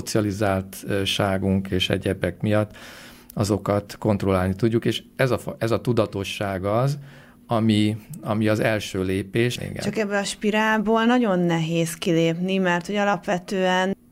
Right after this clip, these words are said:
Speaker 2: ő ezt a sémát ismeri. A borderline azt a sémát ismeri, hogy ő szolgáltassa ki magát, hogy legyen öngyűlölő, hogy adja oda testét, lelkét a másiknak, a narcisztikus pedig azt, hogy legyen leuraló, ne nézze sok,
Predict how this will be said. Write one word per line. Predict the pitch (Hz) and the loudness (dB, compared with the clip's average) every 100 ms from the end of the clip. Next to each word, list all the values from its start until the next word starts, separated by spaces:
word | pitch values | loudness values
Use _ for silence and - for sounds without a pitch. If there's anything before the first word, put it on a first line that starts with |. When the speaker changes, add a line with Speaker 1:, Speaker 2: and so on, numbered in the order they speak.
| - | 0
Speaker 2:
ő | 202 | 4
ezt | 220 226 - | 4 2 -4
a | 170 | -6
sémát | - 175 151 151 147 147 | -2 0 0 -2 -4 -6
ismeri. | 131 - 131 165 | -4 -2 0 2
A | 175 | 4
borderline | 240 220 214 190 175 175 | 4 2 2 0 0 0
azt | 175 180 | -2 -4
a | |
sémát | 170 180 165 160 160 | -2 2 2 2 0
ismeri, | 165 - 165 160 | -4 -4 0 0
hogy | 165 165 170 | 2 2 2
ő | 175 170 | 2 0
szolgáltassa | - 165 156 147 147 143 - 143 | 2 0 2 0 -2 -4 -4 -4
ki | - 247 | 0 2
magát, | 202 180 165 165 | 2 2 0 0
hogy | 165 | -2
legyen | 156 151 139 135 - - | -2 0 0 -2 -2 0
öngyűlölő, | 220 208 190 175 170 160 160 | 4 4 6 4 4 4 2
hogy | 165 165 | 2 2
adja | 160 160 160 | 2 2 2
oda | 151 156 156 147 147 - - _ | 2 2 2 2 -2 -18 -20 _
testét, | 180 180 - 175 160 170 | -2 -2 -2 -2 0 0
lelkét | 147 151 147 143 | 0 0 -4 -2
a | 143 | 0
másiknak, | 180 180 180 170 165 165 | 0 0 -2 -2 -2 -2
a | 185 | -2
narcisztikus | 185 165 165 165 - - 165 - | 0 0 -2 -8 -8 -2 -2 0
pedig | 156 156 156 | 0 2 2
azt, | 147 143 - | 0 -2 -2
hogy | 160 160 - - - - - | 0 -2 -6 -18 -20 -18 -2
legyen | 190 185 160 147 160 | 0 2 4 2 2
leuraló, | 214 202 180 170 160 160 156 156 156 - | 2 2 2 2 4 4 4 4 2 2
ne | 196 190 | 4 4
nézze | 180 170 165 170 160 156 170 | 4 2 2 2 2 2 -2
sok, | - 185 165 - - | 0 0 0 -4 -14